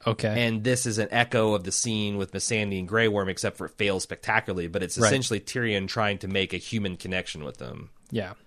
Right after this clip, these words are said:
Speaker 1: and trying to use his old ways in the new world and failing.
Speaker 2: Yeah, but, uh, the fact that it, he did it successfully in season one, I thought was really nice narration, and I fucking whiffed on it. So.
Speaker 1: Yeah, but, it, I mean, even if you don't catch that, which I
Speaker 2: Uh-huh.
Speaker 1: didn't,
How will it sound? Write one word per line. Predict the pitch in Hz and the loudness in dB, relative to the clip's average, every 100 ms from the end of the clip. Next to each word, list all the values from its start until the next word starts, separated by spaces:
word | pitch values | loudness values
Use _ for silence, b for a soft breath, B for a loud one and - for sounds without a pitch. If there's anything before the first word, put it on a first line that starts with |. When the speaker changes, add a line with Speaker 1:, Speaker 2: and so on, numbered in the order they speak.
| _ | _
Speaker 1:
and | - 127 | -2 4
trying | 131 117 | 6 6
to | 107 | 2
use | 107 113 110 | 2 2 2
his | 110 | 0
old | 107 104 | 0 0
ways | 104 101 98 104 | -2 -2 -4 -6
in | 104 | -6
the | 101 | -6
new | 101 | -6
world | 98 98 98 95 | -4 -4 -4 -6
and | 101 | -8
failing. | - 95 92 95 - - | -6 -6 -6 -10 -10 4
Speaker 2:
Yeah, | 196 82 82 - | 6 6 2 -6
but, | 101 123 | 2 4
uh, | |
the | 117 117 | 4 6
fact | 160 147 | 8 8
that | 127 | 6
it, | 110 | 2
he | 104 127 | -2 -4
did | 104 127 127 | 0 2 2
it | 104 | 2
successfully | 107 - 131 127 117 | -2 0 2 2 0
in | 101 | -2
season | - 107 98 | -2 -2 0
one, | 104 110 | 2 2
I | 95 | 2
thought | 104 92 | 2 2
was | 87 87 | 0 -4
really | 95 92 | -4 -2
nice | 90 87 85 87 | 0 0 -2 -4
narration, | 82 85 82 76 73 71 | -2 -2 -2 -6 -8 -6
and | 120 139 | -4 -2
I | 123 | -4
fucking | - 156 147 | -4 -6 -4
whiffed | 156 165 | -4 -4
on | - - | -6 -6
it. | 64 - | -8 -12
So. | - 76 | -4 2
Speaker 1:
Yeah, | 147 - - B B | 2 2 -10 B B
but, | 151 208 | 6 6
it, | 190 196 202 | 6 -2 4
I | |
mean, | 202 202 | 6 8
even | 202 202 | 6 6
if | 165 | 6
you | |
don't | 131 117 127 | 6 4 6
catch | 131 120 | 2 4
that, | 147 143 - | 2 2 2
which | 120 | 0
I | 107 | 2
Speaker 2:
Uh-huh. | 92 | 2
Speaker 1:
didn't, | 80 - | 2 2